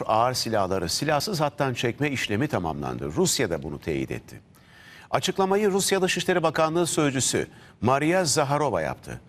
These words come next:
Silahsız hattan binden fazla kişinin çekildiğini söyledi. Böylece Rusya-Türkiye arasında Soçi'de varılan anlaşmanın ilk adımı tamamlandı. Anlaşmaya göre muhaliflerle rejim arasında on beş yirmi kilometre genişliğinde silahlardan arındırılmış hat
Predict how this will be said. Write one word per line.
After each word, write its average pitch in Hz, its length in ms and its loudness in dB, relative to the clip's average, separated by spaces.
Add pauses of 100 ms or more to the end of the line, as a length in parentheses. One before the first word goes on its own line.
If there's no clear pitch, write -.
(280)
Silahsız 110 540 0
hattan 80 400 -2
binden 123 300 0
fazla 127 320 -2
kişinin 107 380 -2
çekildiğini 87 540 -2
söyledi. 71 440 0
Böylece 147 460 2 (380)
Rusya-Türkiye 165 680 0
arasında 87 560 -2 (200)
Soçi'de 131 480 2
varılan 117 400 2
anlaşmanın 101 680 0
ilk 175 260 0
adımı 101 320 0
tamamlandı. 65 580 -4 (840)
Anlaşmaya 170 520 2
göre 190 220 2
muhaliflerle 160 680 2
rejim 113 260 2
arasında 85 540 2
on 135 260 0
beş 135 220 -2
yirmi 123 200 0
kilometre 113 440 0
genişliğinde 95 580 0
silahlardan 151 640 0
arındırılmış 107 680 -2
hat 147 200 0